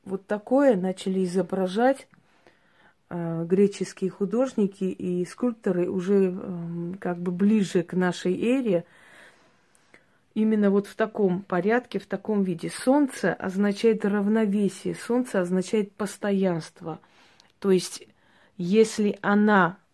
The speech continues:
полюбила человека, то считай, что она уже постоянно будет одаривать. Хотя многие говорят, что, э, наоборот,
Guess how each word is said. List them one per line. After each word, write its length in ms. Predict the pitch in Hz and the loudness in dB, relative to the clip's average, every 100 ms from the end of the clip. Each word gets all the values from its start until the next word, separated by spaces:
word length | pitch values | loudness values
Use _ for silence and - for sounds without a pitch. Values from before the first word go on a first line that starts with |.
| _ | _
полюбила 580 | - 190 196 175 214 196 | -4 0 2 2 2 2
человека, 760 | 175 - 185 185 208 269 277 196 | 0 -2 0 0 0 -2 -4 -6
то 260 | - 185 175 | -4 -2 -2
считай, 440 | - 180 226 247 | -4 -4 2 2
что 280 | 247 - 180 | 0 -2 0
она 260 | 180 208 | 2 4
уже 240 | 220 185 196 | 2 2 0
постоянно 680 | 202 185 - 185 208 226 202 | -2 -4 -2 0 2 0 0
будет 380 | 175 185 202 - | 0 0 0 -2
одаривать. 760 | 202 185 180 156 147 - - _ _ _ - _ | -4 0 0 0 -4 -12 -14 _ _ _ -20 _
Хотя 300 | - 196 226 | -6 2 4
многие 420 | 220 220 220 202 | 4 4 4 2
говорят, 520 | 185 202 202 226 262 | 0 0 2 2 0
что, 420 | - - 208 185 180 _ _ _ _ _ _ _ _ _ | -2 -6 -2 -2 -4 _ _ _ _ _ _ _ _ _
э, 60 | - | -6
наоборот, 840 | 175 175 175 190 196 226 220 165 | -4 -2 0 2 4 4 4 2